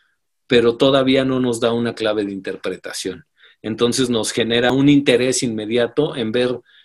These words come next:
como si nos preguntara qué tiene un, en, en común una vaca y un elevador, ca-, o sea,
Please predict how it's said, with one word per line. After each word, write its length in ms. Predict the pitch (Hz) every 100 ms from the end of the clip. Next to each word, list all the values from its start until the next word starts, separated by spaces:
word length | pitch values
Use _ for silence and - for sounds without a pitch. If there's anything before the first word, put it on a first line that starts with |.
| _ -
como 200 | 117 120
si 140 | 123
nos 160 | 120 -
preguntara 640 | 117 110 117 139 139 135
qué 100 | 143
tiene 320 | 147 143 139
un, 220 | 143 139 127
en, 300 | 110 113 127
en 140 | 117
común 400 | 113 117 135 139
una 240 | 135 131 127
vaca 340 | 123 120 120
y 80 | 117
un 140 | 120
elevador, 540 | 117 98 92 104 101 -
ca-, 120 | - _
o 140 | -
sea, 280 | 110 104